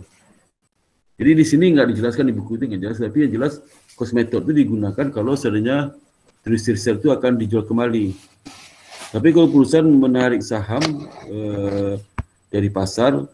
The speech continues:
ya saham itu tidak diterbitkan kembali, harus menggunakan metode par state value method ya.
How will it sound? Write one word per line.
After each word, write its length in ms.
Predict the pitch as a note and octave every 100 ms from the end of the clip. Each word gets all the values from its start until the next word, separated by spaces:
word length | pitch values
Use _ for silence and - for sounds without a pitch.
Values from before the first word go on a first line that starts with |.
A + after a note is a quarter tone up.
| _ _ _ -
ya 80 | C3+
saham 240 | A3 A#2+
itu 160 | D#3 C#3+
tidak 240 | B2+ -
diterbitkan 560 | - A2+ A#2+ G2 A2+ A2
kembali, 480 | C3 C#3 A#2+ F#2 E2+
harus 240 | C#3 C3+
menggunakan 360 | A#2+ A2+ G#2+ C3
metode 480 | B2 G#2 F#2 A#2+ C#3 - _ - _ _ -
par 160 | A#2+ A2+
state 320 | - B2+ - -
value 240 | G2+ G#2+
method 320 | G2 G2+ - -
ya. 120 | G2